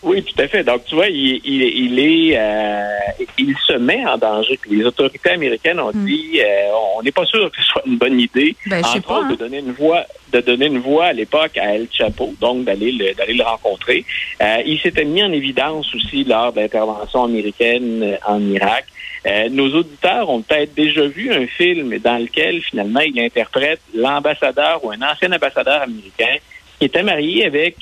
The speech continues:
Speaker 1: euh, qui était l'époux à, à l'époque d'une espionne de la C I A, dont l'administration Bush avait coulé le nom. Donc, elle s'appelle Valérie Plame. Elle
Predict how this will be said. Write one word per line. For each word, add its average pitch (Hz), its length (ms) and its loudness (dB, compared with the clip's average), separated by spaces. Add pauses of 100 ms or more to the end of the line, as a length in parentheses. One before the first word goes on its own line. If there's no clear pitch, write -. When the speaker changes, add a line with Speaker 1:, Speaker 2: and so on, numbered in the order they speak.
(100)
Speaker 1:
euh, 110 540 2
qui 110 140 -6
était 127 180 0
l'époux 165 480 0
à, 151 60 2
à 104 200 0
l'époque 131 440 0
d'une 117 240 -2
espionne 180 480 -2
de 135 60 0
la 120 80 2 (120)
C 139 60 -4
I 120 80 4
A, 107 40 2 (360)
dont 196 240 0 (180)
l'administration 131 800 0
Bush 170 280 0
avait 123 180 0
coulé 185 560 -2
le 240 160 4
nom. 139 200 0 (440)
Donc, 117 240 -2
elle 110 200 2
s'appelle 156 520 0
Valérie 117 340 0
Plame. 147 400 0
Elle 110 160 -2